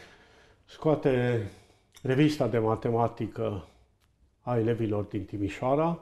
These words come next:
R M T, și în fiecare an scoate un volum cu problemele date la Olimpiada, faza locală,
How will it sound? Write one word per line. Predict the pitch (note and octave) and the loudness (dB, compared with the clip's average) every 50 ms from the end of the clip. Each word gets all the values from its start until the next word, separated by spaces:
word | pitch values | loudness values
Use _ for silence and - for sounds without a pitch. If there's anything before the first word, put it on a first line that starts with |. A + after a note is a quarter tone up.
| - | -8
R | A#2 A2 A2+ A2 | -6 -4 -2 -2
M | G#2+ G#2 G2 - | -2 -4 -6 -6
T, | - - F3 F#3+ G3 - - - _ - - - - - - - - - - - _ _ - - | -2 -2 0 0 -2 -4 -10 -20 _ -20 -20 -20 -20 -20 -20 -20 -20 -20 -20 -20 _ _ -18 -8
și | - - F3 F3+ F3+ - - - | -4 -2 0 0 -2 -2 -2 0
în | C#3+ A#2+ | 0 0
fiecare | - - E3+ E3 D#3 D#3+ C#3+ C3 A#2 A#2 A#2+ | 2 2 2 2 2 4 2 2 4 4 4
an | C3+ D#3+ E3+ E3+ D3+ | 4 4 4 4 2
scoate | - - - - - C#3+ D3 D3 C#3+ | 0 -4 -6 -2 0 0 0 2 0
un | C3 A2+ G#2 | -2 0 2
volum | A2+ A#2 A#2+ C3+ C#3+ D3+ | 2 2 4 4 4 2
cu | C#3+ - - C#3 B2+ | 2 0 -2 -4 -2
problemele | - C3 B2 A2+ A#2+ B2+ C3+ C3 B2+ B2 A#2+ | -2 -2 -2 0 0 0 0 0 0 0 0
date | G#2+ G#2 A#2+ A#2 A#2 - - A#2+ | 0 0 0 0 0 0 -2 -2
la | A2 A2 A2+ A2+ A#2 A#2 A2+ G2+ - - _ _ _ _ _ _ _ _ _ _ _ _ | 0 0 2 2 2 0 -2 -4 -10 -16 _ _ _ _ _ _ _ _ _ _ _ _
Olimpiada, | - C#3 C3 C3+ B2+ A#2+ - B2 B2 G#2+ - F2+ - G2+ G2 - - _ - - - _ _ _ _ | 0 2 4 4 2 2 2 2 2 2 0 -2 -4 -8 -10 -10 -16 _ -20 -20 -20 _ _ _ _
faza | - C3+ A#2+ - A#2 A2+ | -2 -2 0 0 0 0
locală, | G#2+ G2+ F#2+ - - D#3+ E3 D#3 D3 C#3 C3+ B2 A#2 | 0 -2 -2 0 2 4 4 4 4 4 2 0 -4